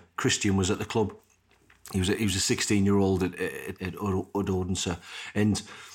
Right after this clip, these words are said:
it's funny because he, he probably trained with us,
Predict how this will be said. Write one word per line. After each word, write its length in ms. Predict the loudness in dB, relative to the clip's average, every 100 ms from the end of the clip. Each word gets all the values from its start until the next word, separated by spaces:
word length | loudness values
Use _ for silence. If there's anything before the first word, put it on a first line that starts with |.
| -18 -8
it's 120 | -4
funny 240 | 2 4
because 560 | 4 2 2 2 -2 -10 _ _ _ _
he, 140 | 0
he 100 | 0
probably 260 | 2 4 4
trained 380 | 4 4 4 6
with 100 | 4
us, 400 | 2 2 -2